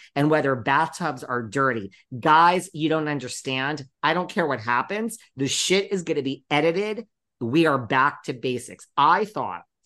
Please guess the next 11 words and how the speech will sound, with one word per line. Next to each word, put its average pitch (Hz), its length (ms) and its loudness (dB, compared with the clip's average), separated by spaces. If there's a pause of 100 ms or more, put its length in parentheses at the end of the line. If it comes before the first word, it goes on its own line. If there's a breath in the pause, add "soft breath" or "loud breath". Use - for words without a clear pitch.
(300)
it 180 240 2
was 151 380 4 (540)
hilarious. 147 1600 0 (320)
Hilarious. 170 1200 2
I 170 500 2 (200 soft breath)
could 151 160 -4
not 131 240 -2
stop 190 300 0
laughing. 123 480 -2 (240 soft breath)
The 139 160 0
en-, 139 120 -2